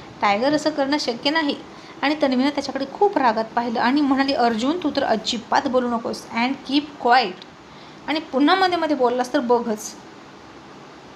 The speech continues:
तसा the great अर्जुन सर हाताची घडी तोंडावर बोट ठेवून शांत बसले. आणि आर्यन म्हणाला, "मॉम, तू इतकी का चिडलीस? I am really very, very sorry. मला खरंच माहीत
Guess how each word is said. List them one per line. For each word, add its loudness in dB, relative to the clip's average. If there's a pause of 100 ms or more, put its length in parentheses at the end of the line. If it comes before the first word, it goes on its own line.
(840)
तसा 4
the 0 (100)
great 0
अर्जुन 2
सर -2
हाताची -4
घडी 0
तोंडावर -2
बोट 0 (140)
ठेवून -2
शांत -2
बसले. -8 (560)
आणि 2
आर्यन -4
म्हणाला, -2
"मॉम, -2 (380)
तू 0
इतकी -2
का 2
चिडलीस? -2 (300)
I 2
am 2
really 0
very, 0
very 0 (180)
sorry. 2 (500)
मला 4
खरंच -2
माहीत 2